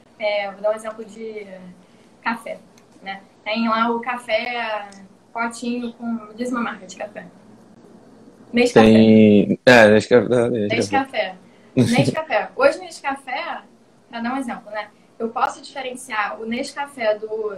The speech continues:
Speaker 1: Três Corações. Nescafé do Três Corações são produtos.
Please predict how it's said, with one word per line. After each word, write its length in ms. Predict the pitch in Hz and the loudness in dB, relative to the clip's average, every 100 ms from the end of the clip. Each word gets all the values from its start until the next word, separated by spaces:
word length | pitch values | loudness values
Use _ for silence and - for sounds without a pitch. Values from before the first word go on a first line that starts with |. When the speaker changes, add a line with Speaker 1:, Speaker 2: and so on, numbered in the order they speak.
| 190 | -8
Speaker 1:
Três 200 | 240 247 | -4 -4
Corações. 640 | 262 254 240 - - - - _ _ _ _ 240 | -4 -10 -12 -16 -20 -20 -20 _ _ _ _ -4
Nescafé 440 | 254 269 254 226 | -4 -4 -4 -6
do 60 | 226 | -6
Três 180 | 208 | -12
Corações 500 | 214 208 196 277 277 | -8 -8 -8 -6 -6
são 140 | 254 254 | -6 -10
produtos. 720 | 262 302 277 - _ - - | -6 -4 -4 -6 _ -20 -20